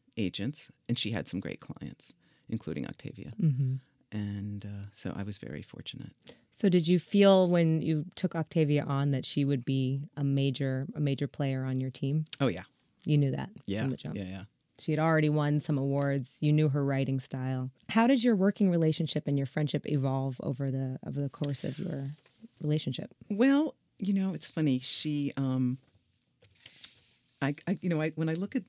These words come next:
Speaker 1: I brought a couple of letters, and I look at her sign, her sign off, so the first one was, "Sincerely, Octavia E. Butler."
Speaker 2: Mm.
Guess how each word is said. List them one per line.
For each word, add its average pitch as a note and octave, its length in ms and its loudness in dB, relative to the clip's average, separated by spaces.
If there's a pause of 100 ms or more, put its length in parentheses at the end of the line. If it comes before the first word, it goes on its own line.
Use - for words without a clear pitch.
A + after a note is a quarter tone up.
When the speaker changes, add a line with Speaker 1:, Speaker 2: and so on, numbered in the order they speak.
Speaker 1:
I D#3 80 0
brought D#3+ 220 -2
a D#3 40 -6
couple - 280 -4
of A#2 140 -6
letters, E2 420 -6 (600)
and D#3+ 160 4
I D#3 80 2
look A3+ 240 0
at F#3+ 120 2
her D3+ 140 -2
sign, A2 540 0
her C3 80 -2
sign C#3+ 300 0
off, - 360 -14 (680)
so - 140 4
the D3+ 80 -2
first - 280 -2
one B2 260 2 (100)
was, G2 400 -4
"Sincerely, C3+ 760 0 (100)
Octavia A2 580 -4
E. F2+ 180 -4
Butler." - 320 -6 (140)
Speaker 2:
Mm. D3+ 280 2